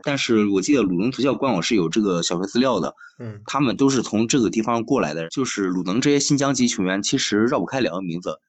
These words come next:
Speaker 1: 一个叫库尔班塔伊，就是当年鲁能所有的新疆球员基本上都是他带过来的。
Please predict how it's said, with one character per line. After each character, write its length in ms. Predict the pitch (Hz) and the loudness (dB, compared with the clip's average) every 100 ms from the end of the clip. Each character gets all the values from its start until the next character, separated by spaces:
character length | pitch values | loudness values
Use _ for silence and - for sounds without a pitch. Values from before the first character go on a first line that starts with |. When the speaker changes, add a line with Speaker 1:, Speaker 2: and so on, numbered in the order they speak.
| _ _ _ _ | _ _ _ _
Speaker 1:
一 160 | 101 104 | -4 -4
个 340 | 131 131 107 | 0 2 2
叫 760 | 104 - 120 107 101 95 92 92 | 0 0 2 2 2 2 2 -2
库 180 | - 156 | -4 -2
尔 140 | 110 | -2
班 100 | 135 | -2
塔 160 | 135 98 | -6 -6
伊， 300 | 87 123 - _ _ _ _ _ _ | 0 0 -2 _ _ _ _ _ _
就 140 | - 110 | -8 -4
是 320 | - 98 92 | -4 -6 -6
当 160 | 147 143 | -2 0
年 160 | 123 | 2
鲁 200 | 139 104 | 0 -2
能 260 | 87 101 135 | -4 -2 -4
所 300 | - 135 143 | -4 -2 0
有 100 | 92 | 0
的 80 | 98 | -2
新 220 | - 127 | -2 -2
疆 160 | 127 127 | 0 -2
球 160 | 101 | -4
员 180 | 92 98 | -4 -4
基 140 | - | -2
本 160 | 127 92 | -2 -2
上 260 | 110 101 87 | -2 -4 -2
都 180 | 127 | 0
是 200 | 127 98 | 0 -2
他 240 | - - 117 | -6 -6 -4
带 120 | 120 | -2
过 160 | 87 78 | -4 -8
来 80 | |
的。 220 | 78 78 | -12 -20